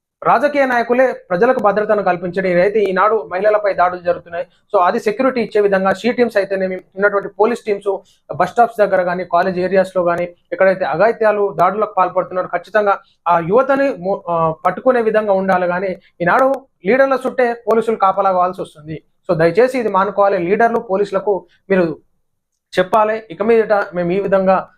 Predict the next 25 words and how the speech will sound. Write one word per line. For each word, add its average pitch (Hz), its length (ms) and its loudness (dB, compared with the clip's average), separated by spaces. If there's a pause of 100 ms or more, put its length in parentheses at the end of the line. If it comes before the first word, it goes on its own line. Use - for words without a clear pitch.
(140)
ఆ, 143 320 0 (120)
దాడులకు 190 420 2
పాల్పడడం 175 360 0
అనేది. 180 240 -4 (220)
కానీ 185 140 2
మీ 208 100 2
ఇండ్ల 233 340 2
చుట్టూ, 240 220 0
ఆఫీసుల 208 500 0
చుట్టూ 202 360 -2 (520)
కాపలు 196 260 2
కాయాలంటే 190 600 -2 (300)
పోలీసుల 262 260 0
పనితీరు 226 380 0
ఏ 202 80 6
విధంగా 202 300 0
ఉంది, 196 140 -2
నాయకులు 226 580 0 (120)
మీరు 190 120 0
ఏం 240 200 4 (300)
మెసేజ్ 202 260 0
అందిస్తున్న 220 380 -2
సమాజానికి 185 480 -2
ఒకసారి 170 280 -6
తెలుసుకోవాలి. 160 440 -8